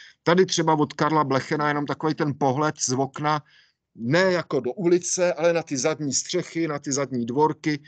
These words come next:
Krásně, jak je to ještě v tom dešti nebo po dešti, jak se to úžasně leskne, ta střecha <clears throat> Šindelová zřejmě.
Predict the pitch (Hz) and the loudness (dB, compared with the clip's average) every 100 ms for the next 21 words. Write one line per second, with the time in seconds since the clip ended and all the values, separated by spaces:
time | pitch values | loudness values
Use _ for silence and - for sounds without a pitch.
0 | - _ 139 139 - 165 156 147 147 139 | -20 _ 0 0 0 0 -2 -2 -2 -4
1 | 156 156 151 - 160 147 170 - 165 147 | -6 -4 -6 -4 -4 0 0 -2 -4 -4
2 | 131 123 151 175 - 139 - 123 135 - | -4 -4 -4 -4 -4 -4 -4 -4 -6 -6
3 | _ _ 131 143 139 139 131 - 151 139 | _ _ -4 0 2 2 0 0 -2 -4
4 | - _ _ _ 110 143 - - 151 143 | -6 _ _ _ -2 0 -2 -2 -6 -6
5 | 143 139 131 123 - _ _ _ _ _ | -6 -4 -2 -2 -6 _ _ _ _ _
6 | _ - - - - 135 - 143 127 - | _ -14 -10 -10 -6 -8 -4 0 0 -2
7 | _ _ _ _ _ _ _ - - 180 | _ _ _ _ _ _ _ -12 -2 0
8 | 151 123 - 139 143 143 143 139 131 123 | 0 -2 -4 -4 0 2 4 4 4 4
9 | - 117 127 135 135 127 | -2 -8 -2 -2 0 -2